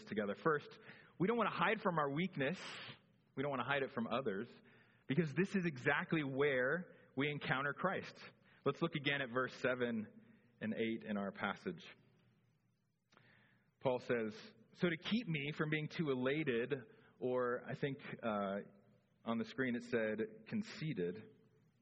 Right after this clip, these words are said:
"by the surpassing greatness of the revelations,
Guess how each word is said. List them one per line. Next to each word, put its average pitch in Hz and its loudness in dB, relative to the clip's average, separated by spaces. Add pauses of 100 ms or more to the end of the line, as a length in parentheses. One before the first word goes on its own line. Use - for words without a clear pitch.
"by 123 6
the 127 -2
surpassing 165 0
greatness 143 0
of 123 -2
the 123 0
revelations, 120 0